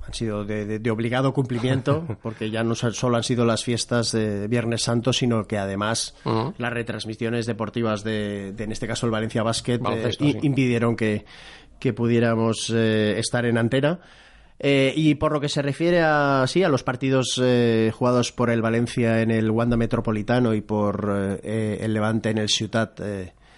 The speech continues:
Speaker 1: ante el Betis, pues, eh, en principio sí, la hor-, hombre, la hora del partido del, del, eh,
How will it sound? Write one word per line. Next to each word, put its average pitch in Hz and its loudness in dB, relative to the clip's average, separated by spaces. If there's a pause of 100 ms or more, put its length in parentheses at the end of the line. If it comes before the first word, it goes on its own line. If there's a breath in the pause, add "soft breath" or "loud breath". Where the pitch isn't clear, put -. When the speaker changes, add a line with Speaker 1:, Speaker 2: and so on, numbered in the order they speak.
(360 loud breath)
Speaker 1:
ante 123 0
el 131 4
Betis, 151 -2
pues, 127 -6
eh, 113 -4
en 131 -4
principio 170 0
sí, 220 -2
la 185 2
hor-, 196 2
hombre, 202 0
la 170 2
hora 196 2
del 190 2
partido 165 2
del, 135 2
del, 127 0
eh, 117 0